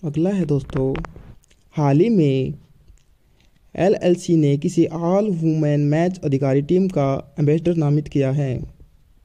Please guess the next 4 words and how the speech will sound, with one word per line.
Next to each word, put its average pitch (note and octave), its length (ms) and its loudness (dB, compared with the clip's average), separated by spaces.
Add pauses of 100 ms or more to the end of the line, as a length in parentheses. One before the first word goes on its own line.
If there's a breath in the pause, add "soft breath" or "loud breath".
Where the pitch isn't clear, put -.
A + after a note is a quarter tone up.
(2500)
ये F#3+ 140 4
किया E3 240 0
है C3 80 -2
दोस्तों C3+ 500 -2